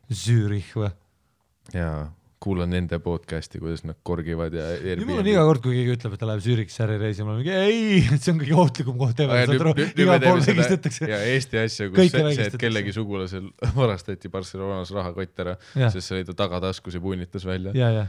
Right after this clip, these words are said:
Speaker 2: Ja siis kõik, „No ei, noh, sa ei saa arugi, vaata, nad tulevad, noh, nagu väiksed pärdikud lihtsalt tulevad, võtavad, sa ei saa arugi, kõik on varastatud, sul ei ole püksegi jalas,“ on ju.
Speaker 1: Jaa, jaa, sa ei le-, sa ei ol-,
Speaker 2: Jah.
Speaker 1: sa ei ol-, sa ei
Speaker 2: Mingi hetk keegi tuleb, äh, su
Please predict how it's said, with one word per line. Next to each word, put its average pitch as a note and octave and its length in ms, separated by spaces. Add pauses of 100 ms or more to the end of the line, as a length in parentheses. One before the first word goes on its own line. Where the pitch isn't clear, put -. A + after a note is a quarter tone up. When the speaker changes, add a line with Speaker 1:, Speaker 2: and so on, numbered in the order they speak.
Speaker 2:
Ja F2 160
siis F2 160
kõik, F2+ 240
„No F2+ 80
ei, F2+ 80
noh, D#2 240
sa E2 160
ei D#2+ 80
saa E2+ 80
arugi, E2+ 320
vaata, D#2 320
nad D2+ 160
tulevad, D2+ 480
noh, D#2 160 (320)
nagu D#2+ 160
väiksed F2 240
pärdikud F2 480
lihtsalt D#2+ 240
tulevad, E2+ 400
võtavad, F2 400
sa F#2 80
ei E2+ 80
saa D#2+ 140
arugi, D#2+ 340
kõik F#2+ 240
on E2 80
varastatud, D#2+ 480
sul F2 160
ei F2 80
ole E2+ 80
püksegi D#2+ 460
jalas,“ D2+ 260
on - 80
ju. C3+ 80
Speaker 1:
Jaa, C3 160
jaa, A#2+ 160
sa C#3+ 160
ei C#3+ 160
le-, C#3+ 160
sa E3+ 140
ei - 20
ol-, D3+ 160
Speaker 2:
Jah. F2+ 140 (100)
Speaker 1:
sa D3 160
ei D3 80
ol-, D3 160
sa D3 240
ei C3+ 140 (180)
Speaker 2:
Mingi A#2 320
hetk B2 160
keegi A#2 300
tuleb, G2+ 340
äh, F2 560
su F2+ 140